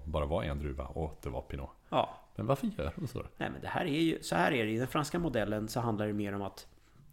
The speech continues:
Speaker 2: man ska premiera ursprunget. Det här är ju, alltså där du står, där du verkar, den jorden du arbetar, det är den bästa, det är den viktigaste, det är det främsta. Druvsorter är underkastat det här.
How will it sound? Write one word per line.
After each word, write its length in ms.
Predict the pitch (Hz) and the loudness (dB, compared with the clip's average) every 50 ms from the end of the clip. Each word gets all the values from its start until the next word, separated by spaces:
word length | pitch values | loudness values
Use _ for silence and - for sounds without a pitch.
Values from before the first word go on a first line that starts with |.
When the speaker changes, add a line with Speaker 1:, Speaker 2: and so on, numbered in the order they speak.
| - - - - - | -18 -18 -14 -6 -4
Speaker 2:
man 100 | 139 139 | -4 0
ska 120 | - 156 | 0 -2
premiera 760 | 160 - 160 151 151 147 135 127 127 123 123 120 120 117 120 - | 0 2 2 2 2 2 2 2 4 4 4 4 4 4 2 0
ursprunget. 800 | 139 113 92 - - - - 104 - - - - - - - - | 0 0 0 -2 -6 -2 -2 -2 -2 -4 -8 -10 -12 -16 -14 -8
Det 60 | - | -2
här 160 | - 160 147 | 0 2 2
är 140 | 131 123 135 | 4 4 4
ju, 400 | 147 143 131 117 113 110 104 110 - - - - - - - | 4 4 4 4 2 0 -2 -4 -14 -18 -20 -20 -20 -20 -12
alltså 180 | - 120 - 113 | -10 -8 -6 -6
där 260 | 101 - 151 156 156 147 | -2 0 2 2 2 0
du 120 | 127 127 | 0 -4
står, 320 | - - - 113 107 110 | -4 -2 0 0 0 2
där 200 | 101 110 117 113 | 0 0 0 0
du 100 | 104 107 | 0 -2
verkar, 460 | 98 104 98 95 95 - - 107 95 98 | -2 -2 -4 -6 -6 -6 -6 -6 -4 -4
den 300 | 95 - 135 143 143 131 | -2 0 0 0 2 2
jorden 340 | 127 139 139 135 135 113 | 2 0 0 2 0 0
du 200 | 107 120 123 117 | 0 0 0 0
arbetar, 680 | - 110 98 101 101 110 117 113 113 - - - - - - - - - - - | 0 -2 -2 -2 -2 -2 -2 -2 -2 -2 -4 -4 -4 -6 -14 -20 -20 -20 -16 -8
det 160 | - 139 147 139 | -2 0 2 2
är 40 | |
den 140 | 120 113 107 | 2 2 2
bästa, 540 | 104 113 107 - - - - - 98 95 95 - | 2 0 0 0 -2 -4 -2 0 0 0 0 0
det 120 | 127 117 | -2 -2
är 60 | 95 | -2
den 120 | - 98 90 | -2 -4 -6
viktigaste, 580 | 104 95 - - - 107 101 95 - - 107 | -6 -8 -8 -10 -8 -6 -6 -6 -4 -4 -6
det 180 | 92 - 107 101 | -6 -4 -4 -4
är 40 | 92 | -4
det 60 | - | -6
främsta. 500 | - - - 104 98 95 - - - - - - - - - - - - - - - - - - | -8 -6 -6 -6 -4 -6 -6 -4 -4 -6 -6 -8 -18 -20 -20 -20 -20 -20 -20 -20 -20 -20 -14 -4
Druvsorter 640 | - 135 143 131 107 - - 170 165 - - - 160 | 0 4 4 4 4 4 0 0 0 0 -2 -2 -2
är 240 | - - 107 107 - | 0 0 -2 -2 -2
underkastat 680 | - 98 92 92 90 - - - 160 - - - 113 - | -2 -4 -4 -4 -6 -4 -4 -4 -4 -2 -2 -4 -4 -4
det 80 | - 92 | -6 -8
här. 200 | - - - | -8 -8 -10